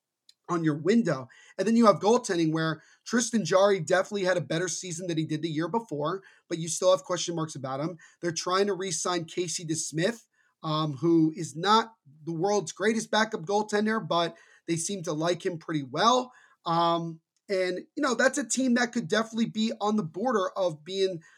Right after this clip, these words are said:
a team that could very well miss the playoffs the next year. Washington Capitals are another team that you could, you could see probably missing the playoffs as well because they're getting up there in age. And while, you know, Alexander Ovechkin,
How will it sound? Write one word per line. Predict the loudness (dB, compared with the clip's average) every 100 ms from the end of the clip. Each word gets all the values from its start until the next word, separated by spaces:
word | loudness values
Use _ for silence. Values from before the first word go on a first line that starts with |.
| -14
a | -10
team | -4 -2
that | -2
could | -2
very | 0 2 2
well | 4 4
miss | 2 -4
the | -6
playoffs | -2 4 4 2 -4
the |
next | -4 -4 -4
year. | 2 2 2 -4 _ 0
Washington | 4 4 4 0
Capitals | 2 2 4 2 0 0
are |
another | -2 0 0 -2
team | -6 -6 -2
that | -2
you | -2
could, | -10 -10 -12
you | -12 -10
could | -10
see | -10 -10
probably | -8 -4 -2 -2
missing | -4 -6 -6
the | -8
playoffs | -4 -2 0 -2
as | -8 -8
well | -6
because | -6 -6 -6 -6 -8 -20 _ 2
they're | 4
getting | 4 2 2
up | 0
there | 0 -2
in |
age. | -2 -4 -4
And | -4 -4 _ -14
while, | 2 6 6 6 2 _ -6
you | 0
know, | 0 4
Alexander | 4 4 4 2 4
Ovechkin, | 8 6 6 0 0